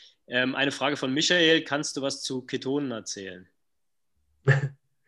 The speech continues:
Speaker 2: Ja. Heißes Thema, viel diskutiert. Also es gibt da mittlerweile frei verkäuflich, äh, Ketonester,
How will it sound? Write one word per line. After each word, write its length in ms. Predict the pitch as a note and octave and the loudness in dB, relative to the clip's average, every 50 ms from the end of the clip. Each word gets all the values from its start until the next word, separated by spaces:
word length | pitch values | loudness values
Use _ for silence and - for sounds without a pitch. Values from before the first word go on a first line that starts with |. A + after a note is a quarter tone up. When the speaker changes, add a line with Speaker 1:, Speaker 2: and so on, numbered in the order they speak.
| _ _ _ _ _ _ _ _ _ _ - _ _ _ _ _ _ _ _ - | _ _ _ _ _ _ _ _ _ _ -20 _ _ _ _ _ _ _ _ -8
Speaker 2:
Ja. 420 | G2+ G2 G2 G2+ G#2 A#2 - - _ - - - - - - - - - - _ _ _ _ _ _ _ _ _ _ _ - | -8 -6 -4 -2 -4 -4 -6 -10 _ -20 -18 -16 -16 -16 -18 -20 -20 -20 -20 _ _ _ _ _ _ _ _ _ _ _ -2
Heißes 380 | - A#2 C3 C#3+ C#3 C#3 C3+ - | 4 4 6 6 6 4 4 2
Thema, 640 | - - C3+ C3+ D3 D#3 D#3+ F3 E3+ E3+ D#3+ - - _ - C3 B2+ | 0 2 4 6 6 6 6 4 4 4 4 0 -2 _ -8 -8 -8
viel 280 | - - C#3+ C#3+ C3+ | -2 4 6 6 8
diskutiert. 880 | C3+ C#3+ C#3 - - - C3+ - - - C#3 D3+ E3+ F3 E3+ E3+ - - - | 8 4 2 0 0 -2 -4 -2 2 6 8 10 10 10 8 6 -2 -10 -12
Also 200 | - G#2+ A2+ - | -12 -10 -8 -8
es 140 | A#2 A2+ - | -8 -6 2
gibt 260 | - C#3 C#3+ C#3 - | 4 4 4 6 4
da 80 | C3+ B2+ | 4 6
mittlerweile 600 | B2+ C3+ C#3 C#3 C3+ B2+ A2+ A2+ A2+ A#2 C3 C3 | 6 6 6 6 6 4 4 4 2 2 2 0
frei 320 | - - - G2+ A2 B2+ - | 0 0 -2 0 0 0 0
verkäuflich, 960 | - C#3 C#3 - - A#2+ B2 C3+ C3+ - - B2+ C3 C3 - - - - A2+ | 0 -2 -2 2 2 4 4 4 2 2 0 0 0 0 -4 -14 -14 -10 -6
äh, 400 | G#2+ G#2 G#2+ G#2+ A2 A2 A2 A2 | -4 -4 -2 -2 -2 -4 -4 -6
Ketonester, 1200 | - - C#3+ - - - A#2+ C#3 C#3+ C#3 C#3 C3 C#3+ C#3+ C#3+ - - - C#3 C#3+ C#3+ C#3+ - | -6 -8 -8 -6 -2 0 4 4 6 6 6 4 4 2 2 0 0 2 4 4 4 4 0